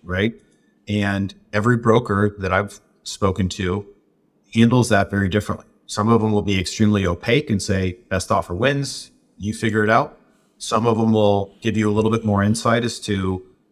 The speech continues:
what helps get a deal done and maybe what the seller's looking for. And this broker was, was more on that side. And so he would never come right out and say it, uh, give me a specific number to offer,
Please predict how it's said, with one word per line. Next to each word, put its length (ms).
what 280
helps 280
get 160
a 40
deal 220
done 420
and 100
maybe 200
what 200
the 60
seller's 380
looking 280
for. 320
And 520
this 160
broker 320
was, 340
was 160
more 240
on 60
that 200
side. 320
And 140
so 280
he 160
would 120
never 200
come 260
right 180
out 160
and 80
say 220
it, 220
uh, 320
give 180
me 160
a 40
specific 640
number 340
to 100
offer, 440